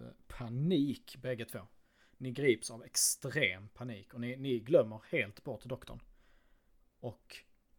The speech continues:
ni bara kutar rätt ut i, eh, till den stora gågatan som är bredvid. Och när ni kommer ut där så, eh,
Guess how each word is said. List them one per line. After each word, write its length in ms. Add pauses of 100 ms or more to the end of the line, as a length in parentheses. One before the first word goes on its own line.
(160)
ni 220 (120)
bara 420
kutar 480 (600)
rätt 680 (140)
ut 560 (360)
i, 400
eh, 60 (540)
till 200
den 100
stora 340
gågatan 580
som 140
är 60
bredvid. 380 (1700)
Och 360 (160)
när 160
ni 80
kommer 340
ut 180
där 220 (320)
så, 880
eh, 160